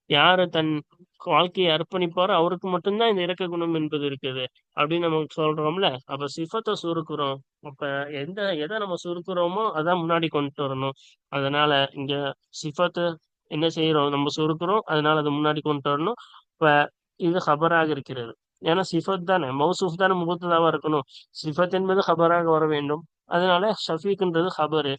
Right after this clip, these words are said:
இந்த ஹபரை என்ன செஞ்சிருக்கோம்? நம்ம முற்படுத்தி இருக்கோம். இப்ப ஹபர் எது? அஷ்-ஷஃபீக்கு என்பது. அல் ஹபர், இந்த ஹபர் ஏன் முற்படுத்தணும்? அல் ஹபர் ஆகிறது மக்சூருன் அல் முபத்ததஇ, முபத்ததாவின் மீது சுருக்கப்பட்டுள்ளது. அப்ப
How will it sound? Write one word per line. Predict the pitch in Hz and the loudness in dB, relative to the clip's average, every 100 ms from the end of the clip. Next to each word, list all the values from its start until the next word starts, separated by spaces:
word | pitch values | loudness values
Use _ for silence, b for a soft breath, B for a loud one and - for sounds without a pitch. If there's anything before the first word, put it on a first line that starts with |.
| b b - | b b -4
இந்த | 147 | -2
ஹபரை | 147 147 175 165 | 0 0 0 0
என்ன | 165 | -2
செஞ்சிருக்கோம்? | 165 160 156 147 | -2 -2 0 -2
நம்ம | 139 135 | -2 -2
முற்படுத்தி | 139 156 147 135 | -2 -4 -4 -8
இருக்கோம். | 120 127 123 - _ _ _ | -10 -8 -10 -10 _ _ _
இப்ப | - 160 156 156 | 0 2 2 2
ஹபர் | 151 175 170 | 2 0 0
எது? | 175 226 - - | -2 -2 -4 -6
அஷ்-ஷஃபீக்கு | 170 170 151 165 160 165 139 | -4 -2 -2 -2 -2 -2 -4
என்பது. | 123 120 - _ _ _ _ _ _ _ _ _ _ _ _ | -6 -12 -16 _ _ _ _ _ _ _ _ _ _ _ _
அல் | 180 170 | -4 0
ஹபர், | 185 180 165 | 2 2 0
இந்த | 185 196 | -2 -4
ஹபர் | 185 208 196 | -2 -2 -2
ஏன் | 190 | -2
முற்படுத்தணும்? | 175 180 180 175 175 180 160 _ _ 151 | -2 -2 -2 0 -2 -2 -6 _ _ 0
அல் | 156 156 | 2 2
ஹபர் | 147 185 190 | 2 2 2
ஆகிறது | 160 156 143 180 | 0 -2 -4 -4
மக்சூருன் | 170 - 180 170 180 156 | -6 -4 -2 -2 0 -2
அல் | 151 | -2
முபத்ததஇ, | 139 147 156 143 123 131 131 127 B B - | -4 -4 -4 -4 -6 -6 -6 -8 B B -2
முபத்ததாவின் | 156 175 202 202 190 160 | 0 0 0 2 2 0
மீது | 147 165 | -2 -2
சுருக்கப்பட்டுள்ளது. | 160 143 151 139 135 123 123 127 123 - _ _ | -4 -4 -6 -6 -8 -10 -10 -10 -12 -14 _ _
அப்ப | 151 | -6